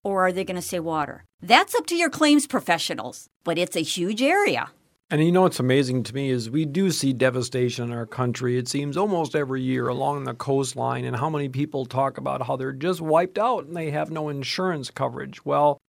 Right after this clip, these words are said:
Speaker 2: flood insurance, as you said, is a national available program. So if you live near a waterway, or even if you're inland near a waterway that can be subject to a surge or flooding from heavy rains,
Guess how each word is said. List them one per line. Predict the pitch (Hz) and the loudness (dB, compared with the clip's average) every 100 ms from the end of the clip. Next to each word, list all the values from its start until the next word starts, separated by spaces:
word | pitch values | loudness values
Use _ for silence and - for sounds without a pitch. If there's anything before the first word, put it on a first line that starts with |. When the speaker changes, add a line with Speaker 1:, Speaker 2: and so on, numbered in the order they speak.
| _ | _
Speaker 2:
flood | - 165 202 | -4 6 8
insurance, | 202 165 127 151 143 135 | 6 2 -2 -4 -4 -4
as | 147 139 | -4 -2
you | 147 | -4
said, | 139 123 202 147 | -4 0 0 0
is | 131 | -2
a | 135 | -6
national | 143 151 165 156 143 160 156 147 143 - | -6 -4 -2 -2 -4 -4 -2 -2 -4 -2
available | 139 143 135 127 123 123 _ | 4 4 4 0 -2 -4 _
program. | - 190 170 131 - - 156 _ - | 4 6 6 2 -6 -10 -16 _ -2
So | 147 | 0
if | |
you | 147 143 | 4 6
live | 165 190 165 | 10 10 8
near | 160 | 2
a | 151 | 2
waterway, | 135 147 180 196 143 135 131 131 | 4 6 8 6 2 0 2 2
or | 139 | 0
even | 151 165 160 | 0 -2 -2
if | 143 | -2
you're | 135 | 0
inland | 147 226 180 143 139 139 - | 4 6 8 6 4 -2 -6
near | 151 139 | 2 4
a | 131 | 4
waterway | 131 131 135 139 143 | 6 6 6 4 4
that | 135 135 | 4 0
can | - | -2
be | 135 | -2
subject | 123 147 135 131 | 0 0 -2 -6
to | - | -2
a | 131 | -2
surge | 123 160 135 143 156 - _ | 4 6 6 6 2 -4 _
or | - 147 | 6 8
flooding | - 156 147 147 | 8 6 6 0
from | 135 143 135 123 _ | 2 2 2 0 _
heavy | 143 139 135 | 4 6 6
rains, | 123 143 175 151 147 147 | 6 4 4 2 0 -2